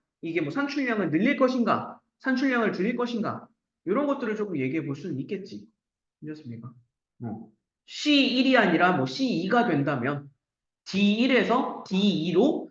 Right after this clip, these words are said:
산출량을 늘린다, 줄인다, 뭐 이런 얘기. 그렇죠? 할 수 있겠죠.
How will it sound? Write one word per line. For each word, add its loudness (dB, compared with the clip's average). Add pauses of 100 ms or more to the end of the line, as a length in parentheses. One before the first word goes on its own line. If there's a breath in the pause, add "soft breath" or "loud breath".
(120)
산출량을 2
늘린다, 0
줄인다, 0
뭐 2
이런 2
얘기. -6 (400)
그렇죠? -16 (520)
할 -8
수 -8
있겠죠. -10